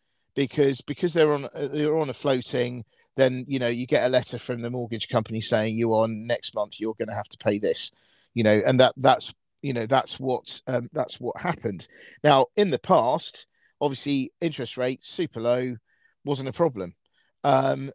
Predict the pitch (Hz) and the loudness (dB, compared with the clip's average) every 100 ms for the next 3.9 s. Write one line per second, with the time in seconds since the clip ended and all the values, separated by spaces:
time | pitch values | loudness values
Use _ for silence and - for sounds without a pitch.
0 | _ _ - 160 165 113 101 - _ 139 | _ _ 0 2 2 -2 -6 -8 _ -8
1 | 123 127 131 135 131 - - - - 123 | -6 -4 -2 0 0 -2 -12 -16 -4 0
2 | 117 113 - _ 453 135 139 127 113 123 | 0 -2 -8 _ -12 -8 -2 0 0 4
3 | 135 123 - - 127 131 117 101 | 4 4 -2 -8 -2 2 2 0